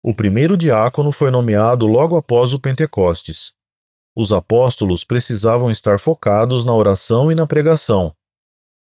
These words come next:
Sete homens foram nomeados para ajudar com os negócios da igreja. O diácono ajuda o pastor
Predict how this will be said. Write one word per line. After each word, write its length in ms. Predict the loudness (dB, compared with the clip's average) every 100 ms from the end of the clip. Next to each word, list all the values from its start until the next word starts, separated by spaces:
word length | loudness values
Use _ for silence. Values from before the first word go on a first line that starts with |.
| _
Sete 440 | -6 0 0 0 0
homens 480 | 2 2 0 -2
foram 260 | 0 0 2
nomeados 680 | 2 0 2 2 2 0 -2
para 240 | 0 2
ajudar 420 | 2 0 0 2 2
com 160 | 0
os 80 | -2
negócios 580 | -2 0 2 0 -2 -2
da 120 | -2
igreja. 520 | 0 0 0 -2 -8 -16 _ _ _ _ _ _ _ -6
O 100 | -2
diácono 640 | 2 2 2 0 -2 0
ajuda 340 | 0 0 2
o 80 | 0
pastor 640 | 0 -2 -2 -2 0 0